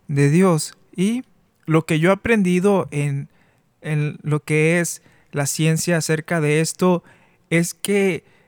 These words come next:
el pensamiento de una persona así va de que, como la actividad que tiene que realizar va a traer un fruto o un beneficio a largo plazo, la mente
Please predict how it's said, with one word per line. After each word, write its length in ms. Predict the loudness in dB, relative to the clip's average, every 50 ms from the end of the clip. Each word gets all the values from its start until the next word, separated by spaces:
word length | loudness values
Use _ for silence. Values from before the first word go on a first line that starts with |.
| _ _ _ _ _ _ _ _
el 160 | -6 -6 -4 -2
pensamiento 720 | 0 0 0 2 2 2 2 2 2 0 0 0 0 0
de 80 | 0 2
una 140 | 0 0 -2
persona 580 | -2 0 -2 0 0 -2 -2 0 0 0 0
así 440 | -2 -2 -4 -4 -2 -2 -2 -4 -6 _ _ _ _ -16
va 380 | -6 0 2 4 4 4 4 4
de 160 | 2 2 0
que, 500 | -2 -4 -6 -2 0 0 0 0 -2 -4 _ -14 _
como 260 | 0 2 4 6 6 6
la 100 | 4 4
actividad 360 | 2 4 4 6 6 4 4
que 100 | 0 -4
tiene 300 | -2 0 0 0 0 -2
que 200 | -2 0 0 2
realizar 800 | 2 2 0 2 0 -2 -2 0 2 2 2 2 0 -2 -6 -10 -12 -6
va 180 | -2 0 0
a 40 | 0
traer 320 | 0 -2 -2 0 2 2 2
un 160 | 2 0 0
fruto 380 | -2 -2 -2 -2 0 0 0
o 40 | 0
un 100 | 0 0
beneficio 720 | 0 0 0 -2 -2 -2 -2 -4 -2 -2 -2 -4 -4 -4 -4
a 160 | -6 -8 -6
largo 560 | -6 -8 -8 -6 -4 -4 -2 -2 0 0 -2
plazo, 640 | -2 0 0 2 2 2 2 0 0 0 0 0 -2 _ _ _ _ _ _ _ _ _ _ _ _ _ _ _ _ -6
la 200 | 0 2 4 4
mente 600 | 4 4 2 0 -2 -2 0 0 0 0 -2 -6